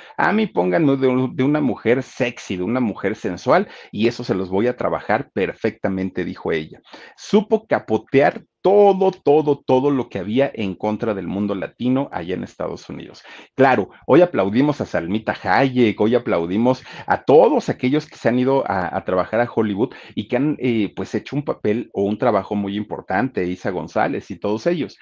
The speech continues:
Pero gracias al trabajo de gente como Lupita Vélez, como Katy Jurado, o este, ay, ¿quién fue la otra? Dolores del Río, gracias a ellos se abrieron las puertas para los latinos en Estados Unidos. Miren, todavía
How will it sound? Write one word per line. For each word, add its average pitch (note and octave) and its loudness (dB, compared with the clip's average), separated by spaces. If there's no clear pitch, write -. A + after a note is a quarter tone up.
Pero B2+ 6
gracias E3+ -2
al C#3+ -4
trabajo G2+ 0
de G#2+ -6
gente F#2 -8
como F2 -10
Lupita A2+ -6
Vélez, G2 -2
como D2+ -10
Katy - -8
Jurado, G2+ -2
o A#2 6
este, F2 -4
ay, F#2 -12
¿quién A#2 -6
fue A2 -4
la G#2 0
otra? G#2+ -6
Dolores G#2 0
del B2 -2
Río, G#2+ 0
gracias D#3+ -2
a A#2+ 2
ellos A2 0
se - -6
abrieron G#2+ -2
las - -10
puertas A2 -4
para F#2 -4
los E2+ -8
latinos A2 -4
en F2+ -10
Estados F2 -4
Unidos. F#3 -4
Miren, A#2+ 2
todavía F#3 2